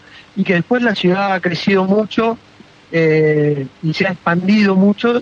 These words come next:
y ahí, este, no solo hay falta de mantenimiento, sino que, eh, al no haber crecido en infraestructura durante estos últimos ocho años, se nota muchísimo más, este, el, el, el abandono, ¿no es cierto?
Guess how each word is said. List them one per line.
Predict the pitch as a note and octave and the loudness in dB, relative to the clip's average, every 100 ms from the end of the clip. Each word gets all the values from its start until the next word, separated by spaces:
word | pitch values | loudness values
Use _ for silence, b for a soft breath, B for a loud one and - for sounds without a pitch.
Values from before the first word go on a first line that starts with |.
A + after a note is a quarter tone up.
| - | -4
y | D#3+ | -2
ahí, | D#3 F#3 G#3+ A3 - | 0 0 0 -2 -6
este, | C#3 B2+ - C#3 C#3 C3+ C3+ C3 C3 | -10 -10 -6 -2 0 0 -2 -4 -2
no | E3+ | -2
solo | E3 G3 | 0 -2
hay | F3+ | -2
falta | - F#3 F#3 | -2 -4 -2
de | F3+ | -4
mantenimiento, | F#3 F#3 F#3+ G#3+ A3 | -4 -6 -6 -8 -6
sino | A#3+ F#3+ E3+ | -2 0 -2
que, | F3 A#3+ - B B B - | -4 -6 -8 B B B -6
eh, | C3 A#2+ - G3+ - | -6 -6 -14 -20 -10
al | - C3 C3+ | -4 -4 -2
no | F3 | 0
haber | F3 F3+ | 0 -2
crecido | E3+ D3+ - F#3+ | -4 -4 0 0
en | D#3+ | 0
infraestructura | C#3+ D3 - D3+ - G3 F3+ C#3 | -2 -4 -6 -8 -2 0 2 -2
durante | C#3 C#3 C3 C#3 C#3 | -2 -6 -4 -4 -4
estos | - D3 - | -6 -6 -4
últimos | C#3+ D#3 C#3+ - | -6 -4 -6 -4
ocho | D#3+ E3+ E3 | -2 0 0
años, | F#3 G3+ A3+ - B - | 0 0 -2 -8 B -20
se | - C3+ | -12 -4
nota | D#3 D#3 | -2 -2
muchísimo | D3+ C#3+ E3 D#3 D3 D3 | -2 -2 -2 -2 -2 0
más, | D#3+ E3 - - D3 | -2 -2 -8 -18 -16
este, | A#2+ - C3+ A#2+ A#2 A2 G#2+ A2+ - | -16 -12 -6 -4 -4 -8 -12 -16 -14
el, | C3+ B2 C3 - | -12 -12 -14 -14
el, | B2+ B2 A#2+ A#2+ - | -12 -12 -12 -12 -10
el | C#3 | -6
abandono, | B2+ C#3+ D#3+ G#3 D#3 B2 | -4 -2 0 0 0 -6
¿no | B2+ | -8
es | |
cierto? | D3+ D3 - | -6 -6 -8